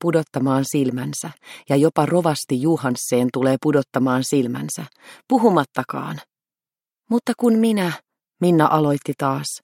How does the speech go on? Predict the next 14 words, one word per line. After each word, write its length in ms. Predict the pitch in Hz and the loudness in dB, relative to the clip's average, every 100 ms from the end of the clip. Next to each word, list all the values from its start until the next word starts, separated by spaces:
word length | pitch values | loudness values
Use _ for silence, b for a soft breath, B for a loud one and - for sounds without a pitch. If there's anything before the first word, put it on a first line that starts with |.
| B B B | B B B
mutta 180 | 160 160 - | -2 0 2
päättikin 500 | 156 143 143 170 165 | 2 0 -4 0 0
jättää 380 | 170 - 170 151 - | 0 -2 -4 -4 0
sanomatta 480 | 156 147 139 - 143 | 0 0 -2 -4 -4
sen, 240 | 147 135 | 0 0
minkä 280 | 135 131 135 | 0 0 -2
oli 200 | 139 143 | 0 -2
aikonut. 500 | 127 127 - 147 151 - _ _ _ _ - | -4 -8 -10 -14 -14 -20 _ _ _ _ -2
Hele 180 | 151 147 - | 0 0 0
katsoi 400 | 143 - 143 135 | -4 -2 -4 -2
häntä 240 | 143 139 | -2 -4
silmät 400 | - 160 139 131 - | -2 0 0 -2 -2
kavenneina. 600 | 135 123 135 156 175 156 _ _ _ _ _ _ _ _ _ _ 254 | -2 -2 -4 -8 -10 -12 _ _ _ _ _ _ _ _ _ _ -4
"Mikä 220 | 269 | 0